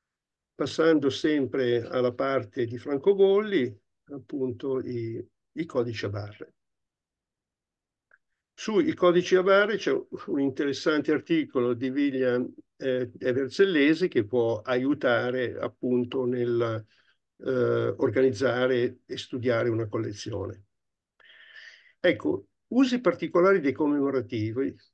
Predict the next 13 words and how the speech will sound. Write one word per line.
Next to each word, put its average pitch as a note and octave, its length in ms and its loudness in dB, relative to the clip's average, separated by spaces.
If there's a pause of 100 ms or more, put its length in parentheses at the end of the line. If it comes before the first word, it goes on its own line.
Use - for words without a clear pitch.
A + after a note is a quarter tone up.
(160)
Qui - 600 0
riporto C3+ 680 -2
sempre A2+ 680 0 (600)
alcuni, B2 600 0
eh, B2 420 -2 (200)
documenti C#3+ 540 0
dei B2+ 160 0
postali E3+ 640 2
che, C#3 500 0
eh, A#2 840 -4 (420)
eh, A2+ 240 -4 (120)
in C#3 220 -6
cui D#3+ 440 0